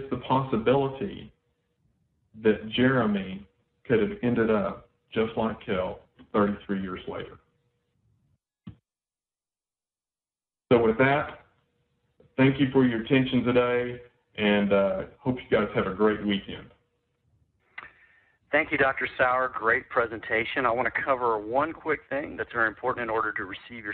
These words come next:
Speaker 2: C certificate for this program. Currently on the screen right now, there's a link to take a quick survey. Once you complete your survey, you'll have immediate access to your C certificate, so please go there after the completion of the program.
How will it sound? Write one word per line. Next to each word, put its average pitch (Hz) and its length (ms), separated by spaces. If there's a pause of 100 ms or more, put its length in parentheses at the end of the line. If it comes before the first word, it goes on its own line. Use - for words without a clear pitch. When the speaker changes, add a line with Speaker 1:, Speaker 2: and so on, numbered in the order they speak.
(120)
Speaker 2:
C 120 220
certificate - 600
for 101 80
this 92 120 (120)
program. 104 460 (640)
Currently 139 420
on 120 120
the 104 80
screen 131 320
right 101 240
now, 92 160
there's 92 200
a 95 40
link 120 240 (120)
to - 80
take 95 160
a - 40
quick - 280
survey. 69 300 (200)
Once 160 160
you 139 60
complete 127 280
your - 100
survey, 123 280
you'll 107 140
have 101 140
immediate 104 460
access 98 400
to - 60
your 85 200
C 113 200
certificate, - 640 (380)
so 139 80
please 202 240
go 175 140
there 135 120
after 117 240
the 113 80
completion 98 420
of 87 60
the 85 60
program. 95 460